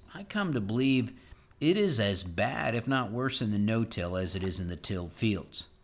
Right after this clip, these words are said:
Cover crop fields that had growth fared better, but unfortunately, due to last fall's weather,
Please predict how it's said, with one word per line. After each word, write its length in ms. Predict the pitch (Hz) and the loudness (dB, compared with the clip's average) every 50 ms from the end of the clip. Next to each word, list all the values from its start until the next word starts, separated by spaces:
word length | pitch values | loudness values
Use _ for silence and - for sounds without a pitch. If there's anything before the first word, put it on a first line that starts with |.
| - - - - - _ - _ _ _ _ - - - _ _ - - | -20 -20 -20 -20 -20 _ -20 _ _ _ _ -20 -20 -20 _ _ -20 -8
Cover 240 | - - 117 123 131 | -2 0 0 2 0
crop 340 | 127 131 143 131 127 131 - | 4 6 8 8 8 6 4
fields 460 | - 139 135 131 131 131 123 123 - - - - - - - | 2 4 4 6 4 4 2 0 -4 -10 -12 -16 -20 -8 -4
that 160 | 98 98 92 | -2 -2 0
had 340 | - 120 117 107 95 98 98 | 2 2 0 0 -2 -6 -10
growth 640 | - - 135 139 160 180 190 139 120 120 127 - - - - - | -8 -2 2 4 6 6 6 6 4 2 0 -2 -8 -18 -20 -8
fared 340 | - - 110 110 107 101 95 | -2 0 0 2 0 0 0
better, 540 | 101 107 104 107 110 113 117 113 117 - - - - - | 2 2 2 2 2 2 0 0 -2 -4 -14 -20 -18 -10
but 200 | 98 95 92 95 | -6 -4 -2 -2
unfortunately, 760 | 98 95 90 - 127 127 127 127 - 117 113 107 104 98 - - - - - - - - - - _ - | -2 -2 -2 0 0 0 0 0 -2 -2 0 0 0 0 -2 -8 -16 -20 -20 -20 -20 -20 -20 -20 _ -2
due 100 | 104 107 | 0 0
to 100 | 101 95 | 2 2
last 440 | 92 90 95 98 104 104 - - - | 0 0 0 0 0 -2 -4 -6 -4
fall's 360 | - 110 104 101 101 98 82 | 0 2 2 4 2 0 0
weather, 460 | 85 87 104 117 107 82 80 92 90 | 0 0 2 2 2 2 -2 -4 -4